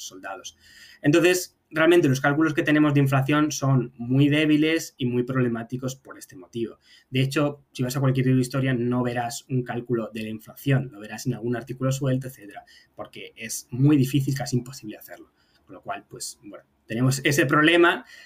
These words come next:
que no podemos solventar a día de hoy. Ojalá el día de mañana encontremos un texto que nos diga, "No, sí, aquí la inflación".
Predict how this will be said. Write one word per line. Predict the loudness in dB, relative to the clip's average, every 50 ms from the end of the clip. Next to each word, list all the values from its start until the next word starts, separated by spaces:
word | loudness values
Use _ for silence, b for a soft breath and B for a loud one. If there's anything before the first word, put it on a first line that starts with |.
| B B
que | 2 4
no | 6 6 6
podemos | 4 4 4 4 4 4 4 2 0 -2
solventar | 2 4 4 4 4 4 2 2 2 2 2
a | 2 2
día | 0 -2 -2 -4
de | -6 -8 -6
hoy. | -6 -6 -8
Ojalá | -10 -12 -14 -12 -10 -10 -8 -8
el | -8 -8 -6
día | -6 -6 -4
de |
mañana | -4 -4 -4 -4 -4 -6
encontremos | -6 -8 -8 -10 -10 -10 -10 -10 -10 -10
un | -10 -10
texto | -10 -12 -8 -8 -8
que | -8
nos | -8 -10 -10
diga, | -8 -8 -8 -8 -8 -8
"No, | -8 -8 -4
sí, | -2 -2 -2
aquí | -2 -2 -4 -2
la | -2
inflación". | -2 -2 -2 -4 -2 -2 -2 -2